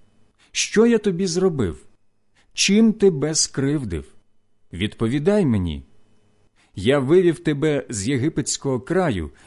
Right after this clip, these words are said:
і викупив тебе з дому неволі. Послав я був перед тобою Мойсея, Арона та Марію. Народе мій, згадайно,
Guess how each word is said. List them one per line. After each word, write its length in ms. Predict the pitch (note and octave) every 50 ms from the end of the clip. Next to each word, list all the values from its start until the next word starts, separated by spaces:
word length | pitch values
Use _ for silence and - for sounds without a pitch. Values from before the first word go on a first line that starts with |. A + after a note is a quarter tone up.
| _ _
і 120 | F3+ F3 D3
викупив 580 | B2 B2 D#3+ G3 G3 - G#3 - G#3+ G#3+ G#3+
тебе 520 | - - G3+ F#3+ E3+ F#3+ F#3+ F#3 F3 - -
з 180 | A#2+ G2+ E2 D#2+
дому 340 | D2 A2 B2 D#3+ F3 F3+ F3+
неволі. 600 | F3+ F3 D#3+ D#3 D3 C3+ A2 F2+ D#2 D2+ C#2+ - - _ _ _ _ _ _ _ _ _ _ _
Послав 560 | - G3 G3+ - - F3+ F3 E3+ E3+ E3 E3
я 120 | F#3+ G3
був 320 | E3+ G#2 G2+ G#2 G2+ F#2 -
перед 400 | - B2+ A#2+ A#2 A#2+ G#2 - -
тобою 480 | G#2+ G2+ F#2+ A2+ E3+ F#3+ F3+ D#3+ C3
Мойсея, 800 | G#2 A2+ F3+ F#3 - - - - - C#3+ D3 C#3+ C3 C3 B2+ B2+ - - -
Арона 640 | C3 A#2+ G#2+ G#2+ B2 D#3 D#3+ D3 C#3+ C3+ C3+ C3 C3 - _
та 100 | - D3+
Марію. 680 | D#3+ F3+ F#3+ F#3+ F3 C#3+ B2+ A#2 G#2 E2 D#2+ D2 C#2+ D2 - _ _ _ _ _ _ _ _ _ _ _ _ _ -
Народе 540 | G2 G#2 A2 A2+ C3+ D3 D#3+ D3 A#2+ A#2+ B2+
мій, 360 | D3+ D#3+ D3 G2 D2+ - _ _ _ _ _ _ _ _ _ _ _ _ _
згадайно, 840 | A2 G#2 F#2 F#2 D3+ D#3 D3 E3+ E3+ C#3+ A#2 G2 E2+ D#2 C#2+ C2